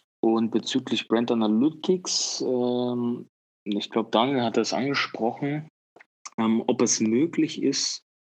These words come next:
sich über Brand Analytics anzeigen zu lassen, über welche Keywords jetzt meine Konkurrenten oder be-,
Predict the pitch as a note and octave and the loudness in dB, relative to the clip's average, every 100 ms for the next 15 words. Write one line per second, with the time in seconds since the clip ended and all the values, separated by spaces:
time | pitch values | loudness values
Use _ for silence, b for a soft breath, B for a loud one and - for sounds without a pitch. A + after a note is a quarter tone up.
0 | _ _ _ G#2+ G2+ A#2+ A#2+ B2+ A#2+ G#2+ | _ _ _ -2 2 0 0 0 2 2
1 | A2+ B2+ B2+ A#2 A#2 A#2+ B2 - - B2 | 2 0 0 2 2 0 -2 -2 0 0
2 | C#3 - B2+ C3 B2 A#2+ A2+ A#2+ - B2 | 0 -2 -2 -2 -2 0 0 -2 -4 -4
3 | - A2 G#2+ A2+ G#2+ G#2+ - - C#3+ C#3+ | -4 -2 0 -2 -2 -4 -4 -2 -2 0
4 | C3+ C3 - A#2 A2 - A2 A2+ G#2+ A2+ | -2 -2 -4 -4 -4 -4 -2 -2 -2 -4
5 | G#2+ G#2+ A#2 C3 A2+ G#2 G2+ G#2 G2 G2 | -4 -4 -4 -4 -4 -2 -2 -4 -6 -8